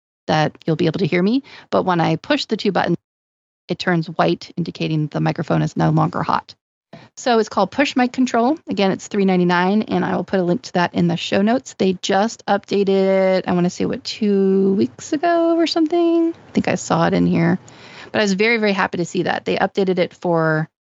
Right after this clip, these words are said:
uh, for the Silicon Macs. Silic-, yeah. It says, "Added Apple Silicon native t-, support, version history." Oh, where did I see, where did I see that they,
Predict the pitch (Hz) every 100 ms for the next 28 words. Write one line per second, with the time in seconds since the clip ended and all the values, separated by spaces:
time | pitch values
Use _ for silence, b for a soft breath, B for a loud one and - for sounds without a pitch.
0 | _ _ - 165 151 147 147 - - -
1 | - _ - 170 165 165 - 160 160 -
2 | - 208 - - - - - - - -
3 | _ - - - - _ - 214 - _
4 | _ 202 - 185 - 202 220 - 196 202
5 | 196 - 190 190 180 175 170 165 - -
6 | - - - 226 226 - _ _ _ -
7 | 196 196 180 - 202 - 202 190 190 190
8 | 185 - _ _ _ _ _ _ _ _
9 | _ - 202 202 196 196 175 - 190 175
10 | 170 170 _ _ _ _ _ _ _ _
11 | _ _ _ _ - 196 190 170 - -
12 | - -